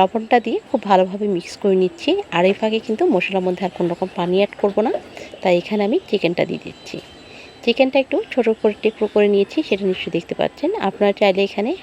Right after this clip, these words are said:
হাড়, মাংস, যে কোনো অংশের জিনিস, মাংসগুলো নিতে পারেন, তবে আমি সম্পূর্ণ এখানে বুকের যে মাংসটা সেটাই নিয়ে নিচ্ছি।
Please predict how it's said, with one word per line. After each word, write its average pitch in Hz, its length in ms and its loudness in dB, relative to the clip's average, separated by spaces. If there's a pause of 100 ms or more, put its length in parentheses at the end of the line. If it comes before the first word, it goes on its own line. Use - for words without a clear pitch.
হাড়, 185 380 0
মাংস, 175 220 -2 (180)
যে 175 140 0
কোনো 190 140 0 (640)
অংশের 180 300 -2
জিনিস, 175 200 -2 (240)
মাংসগুলো 175 480 0
নিতে 185 240 -2
পারেন, 214 220 0
তবে 202 200 0
আমি 170 180 0
সম্পূর্ণ 196 300 -2 (100)
এখানে 247 240 -2
বুকের 180 280 0
যে 202 60 2 (100)
মাংসটা 196 400 -4
সেটাই 160 280 -2
নিয়ে - 180 0
নিচ্ছি। - 320 -10